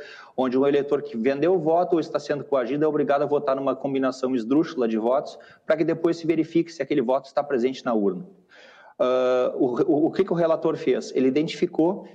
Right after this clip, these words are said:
que isso realmente é uma situação, aparentemente, e, entendemos que ele entende isso como uma situação realmente relevante e propõe que se quebre os votos em pedacinhos,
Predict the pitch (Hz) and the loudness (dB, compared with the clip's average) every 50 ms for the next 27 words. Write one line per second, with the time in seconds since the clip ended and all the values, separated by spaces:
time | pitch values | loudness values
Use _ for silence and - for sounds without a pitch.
0 | - _ - 180 180 - 170 156 175 208 220 202 185 185 180 - 170 160 151 151 | -10 _ 0 0 0 2 0 0 2 2 2 2 0 0 -2 -2 -2 -2 -4 -4
1 | - 151 143 - - 127 127 127 127 139 135 135 135 - - 127 120 117 113 - | -4 -6 -4 -2 -2 0 0 0 0 0 0 0 0 -2 -2 0 0 0 0 -2
2 | - - - - _ _ _ _ _ - 254 117 123 165 143 - - _ _ - | -6 -16 -18 -20 _ _ _ _ _ -10 -8 -8 -6 -6 -8 -12 -14 _ _ -8
3 | - 143 131 117 - 143 127 135 147 156 147 - - 147 143 143 143 135 - 147 | -4 -2 -2 0 0 2 2 2 2 0 0 0 0 0 2 0 0 0 0 0
4 | 156 180 180 139 135 147 143 147 - 135 135 139 135 135 - 135 123 - 123 117 | 2 2 2 2 2 2 0 0 -2 -2 0 0 -2 -2 -2 -4 -4 -4 -2 0
5 | 117 131 147 143 127 117 117 - 127 131 139 139 131 135 143 170 - - _ - | 0 0 0 0 0 -2 -2 -2 0 0 0 2 0 0 0 -2 -6 -10 _ -20
6 | - - - - _ 165 175 - - 202 185 - - 156 160 175 190 185 - - | -20 -20 -20 -4 _ -2 0 2 2 0 0 0 0 0 0 0 -2 -4 -6 -10
7 | - - - 214 202 - 269 - - 202 190 208 196 180 175 135 120 131 139 147 | -12 -6 -2 -2 -2 0 -2 -2 2 2 2 4 4 4 2 2 2 2 0 0
8 | - - 165 151 165 156 165 160 - - - 156 139 113 - - - | 0 -4 -6 -4 -2 0 0 0 -2 -4 -6 -6 -6 -8 -10 -14 -20